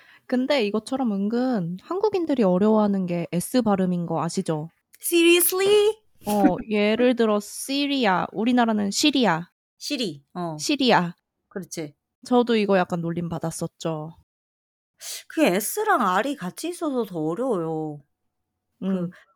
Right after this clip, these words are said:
Speaker 2: 한국 발음이랑은 미묘하지만 완벽하게 다르거든요.
Speaker 1: <laughs> 미묘한데 완벽하게 달라버려.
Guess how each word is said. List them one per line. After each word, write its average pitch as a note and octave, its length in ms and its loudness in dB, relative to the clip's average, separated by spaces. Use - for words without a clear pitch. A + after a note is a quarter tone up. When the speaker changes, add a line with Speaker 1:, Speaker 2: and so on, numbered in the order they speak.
Speaker 2:
한국 G4 280 -6
발음이랑은 A3 800 2
미묘하지만 B3 920 0
완벽하게 A#3+ 720 -2
다르거든요. D#3+ 540 -4
Speaker 1:
<laughs> B3+ 1160 2
미묘한데 B3+ 520 4
완벽하게 A#3 600 2
달라버려. E3 560 -2